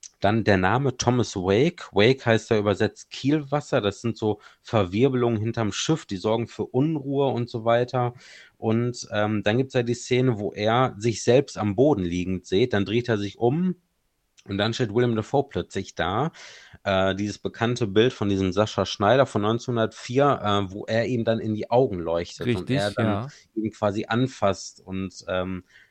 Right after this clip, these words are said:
Speaker 1: da gab's dann Theorien, ob er nicht ein und dieselbe Person sei und die ganze Zeit alleine auf dieser Insel ist.
Speaker 2: Das ist
Speaker 1: Also,
Speaker 2: eine sehr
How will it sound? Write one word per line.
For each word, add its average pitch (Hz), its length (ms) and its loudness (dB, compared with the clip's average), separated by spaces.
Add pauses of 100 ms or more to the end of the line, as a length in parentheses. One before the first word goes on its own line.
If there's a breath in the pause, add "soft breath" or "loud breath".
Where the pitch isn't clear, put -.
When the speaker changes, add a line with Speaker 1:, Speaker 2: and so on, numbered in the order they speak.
(300 soft breath)
Speaker 1:
da 104 280 2
gab's - 380 0
dann 110 140 0
Theorien, 117 640 4
ob 107 220 0
er 107 160 0
nicht 113 240 -2
ein 113 180 4
und 113 60 0
dieselbe 104 380 0
Person 104 640 2
sei 92 180 4
und 104 120 0
die 101 100 -2
ganze 107 220 -4
Zeit 107 160 -2
alleine 101 420 4
auf 85 140 -6
dieser 87 280 -4
Insel 87 400 -4
ist. - 340 -18
Speaker 2:
Das 131 160 -6
ist 151 120 -6
Speaker 1:
Also, - 20 -2
Speaker 2:
eine 127 180 -2
sehr 123 280 2